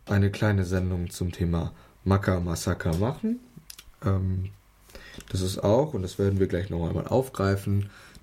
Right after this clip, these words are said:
der Titel eines, ähm, ja, nicht eines Ladyfestes, aber aus, aus, aus, aus Ladyfest-Tradition entstandenen,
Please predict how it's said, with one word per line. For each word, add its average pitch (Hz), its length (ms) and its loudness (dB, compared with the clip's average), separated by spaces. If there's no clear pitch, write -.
der 95 140 2
Titel 131 540 2
eines, 95 600 -4
ähm, 85 520 0
ja, 110 320 4
nicht 95 500 0
eines 95 220 0
Ladyfestes, 127 640 2
aber 95 200 -2
aus, 95 320 -4
aus, 95 160 -8
aus, - 240 -10
aus - 280 -8
Ladyfest-Tradition 104 1200 0
entstandenen, 101 960 -2